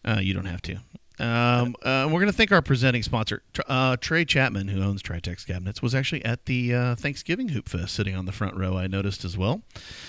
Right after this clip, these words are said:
Uh, but Tritex Cabinets, tritexcabinets dot com. Here, here's what I like about Tri-, you get options.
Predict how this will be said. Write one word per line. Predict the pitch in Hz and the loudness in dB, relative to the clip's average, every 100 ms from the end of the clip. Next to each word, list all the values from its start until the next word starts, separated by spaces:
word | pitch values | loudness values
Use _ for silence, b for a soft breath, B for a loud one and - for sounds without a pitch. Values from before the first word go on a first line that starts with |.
| B - | B 2
Uh, | 123 | 4
but | 117 127 | 4 4
Tritex | - 175 196 165 160 - | 4 4 4 4 4 4
Cabinets, | 139 135 131 - - - - | 4 4 4 0 -6 -10 -14
tritexcabinets | - 139 143 160 - 135 123 - 95 | -4 0 0 -2 0 0 0 -4 -2
dot | 117 135 - | 0 0 -4
com. | - 113 90 104 b b b b b b _ - | -4 -2 -4 -8 b b b b b b _ -6
Here, | - | -4
here's | 220 359 254 | 0 0 2
what | - | 0
I | 127 151 | 2 2
like | 113 90 | 0 -4
about | 90 80 78 | -8 -10 -10
Tri-, | 87 | -8
you | 95 160 | -4 0
get | 302 | 2
options. | 370 - - 120 - | 2 -2 -4 -4 -10